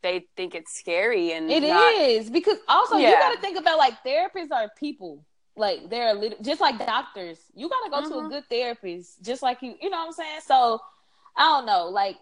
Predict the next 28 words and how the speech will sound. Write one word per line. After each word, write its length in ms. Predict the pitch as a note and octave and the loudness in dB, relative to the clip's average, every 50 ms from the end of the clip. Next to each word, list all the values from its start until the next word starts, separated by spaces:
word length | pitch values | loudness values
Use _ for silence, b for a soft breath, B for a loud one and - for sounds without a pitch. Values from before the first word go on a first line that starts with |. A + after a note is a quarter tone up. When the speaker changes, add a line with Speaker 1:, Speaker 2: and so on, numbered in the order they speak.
| _ _ | _ _
Speaker 2:
with 300 | F#3+ F#3+ A3+ C#4+ E4 - | -18 -14 -12 -12 -10 -10
the 120 | C4 A3+ - - | -12 -12 -10 -8
therapy 420 | G3 G3+ G#3+ A3+ A#3 A3 A3+ A3+ G3+ - | -8 -6 -6 -6 -8 -10 -12 -14 -12 -12
thing, 420 | G#3 G#3+ G#3 G#3 G3+ G3+ F#3+ F#3 - - | -12 -10 -10 -10 -10 -12 -12 -6 0 4
I 140 | G3 G3+ | 4 4
definitely 480 | F#3+ G3 G3 A#3 - A#3+ G#3 G3+ G3 G#3 | 4 2 -2 -2 -4 -6 -8 -6 -8 -8
feel 200 | - - G3+ G3 | -8 -6 -2 0
like 260 | F#3+ F3+ F3 F3 - | 0 0 0 -2 -6
therapy 400 | - F3 F3+ F3+ F3 - F#3 E3 - - | -6 -4 -4 -4 -4 -6 -8 -8 -8 -8
is 140 | F3+ E3+ E3+ | -10 -12 -10
good, 500 | - - F3 E3+ F3+ G3+ A3 A3+ G3+ - | -6 -4 -2 -2 -2 -2 -2 -4 -4 -6
and 200 | - F3+ F3+ F3+ | -8 -12 -12 -12
we, 160 | F#3+ F#3+ F3 - - | -12 -12 -10 -8 -4
a 80 | F3 | -2
lot 180 | F#3 F3 F3 F#3+ | 0 2 2 2
of 100 | G3 F#3 | 2 0
us 160 | F3+ E3+ - | -4 -6 -6
need 240 | F3+ E3+ F3 F#3+ F#3 | -10 -16 -14 -10 -8
it, 140 | G3 F#3 F#3 | -8 -6 -2
but 220 | G#3 G3 F3+ E3 - B B B B B _ _ _ _ _ _ _ _ _ _ - | 2 2 2 2 0 B B B B B _ _ _ _ _ _ _ _ _ _ 4
I 200 | A#3+ B3+ E3+ E3+ | 6 6 6 4
also 280 | G#3+ A#3+ C#4+ - A#3+ C4 | 2 0 0 -2 -6 -10
feel 180 | B3 C4+ B3 A#3 | -10 -8 -8 -4
like 220 | A3 G3+ F#3+ F3 E3+ _ _ _ _ _ _ _ | -4 -4 -4 -6 -8 _ _ _ _ _ _ _
family 420 | - A#3 A3 A#3 A3+ A#3 A3+ A3+ A3 | -12 -12 -12 -12 -12 -12 -12 -12 -12
units 720 | G3+ F#3+ G3+ G#3 A3 A3+ A3 A3 A3 G#3+ G3 - _ _ _ - - | -10 -10 -10 -8 -8 -10 -10 -8 -8 -8 -8 -10 _ _ _ -12 -8
and, 400 | - F#3+ F#3+ F#3+ F#3 F3+ F3 E3 | -6 -6 -4 -4 -6 -6 -6 -6
like, 320 | F3 C#3+ C3 C3 - | -4 -4 -4 -6 -10